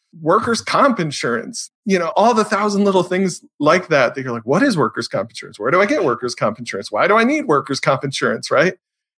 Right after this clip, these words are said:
And so learning how to learn and to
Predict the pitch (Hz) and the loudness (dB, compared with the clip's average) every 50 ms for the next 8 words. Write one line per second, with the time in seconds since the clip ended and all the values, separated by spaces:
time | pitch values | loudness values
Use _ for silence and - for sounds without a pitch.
0 | _ - 156 165 165 156 - - 170 160 160 160 160 160 - - - - - 170 | _ -2 0 0 0 0 0 0 2 2 4 2 2 0 -2 -6 -10 -8 -2 2
1 | 190 226 226 220 220 208 180 156 180 175 170 160 151 143 143 147 143 139 139 143 | 2 4 4 4 2 0 0 0 0 0 0 0 0 0 2 2 2 2 2 0
2 | 135 135 135 - 135 135 131 131 127 - - - 131 120 117 120 120 117 | 0 -2 -4 -4 -4 -2 -2 -2 -4 -4 -4 -2 -2 0 0 -2 -4 -6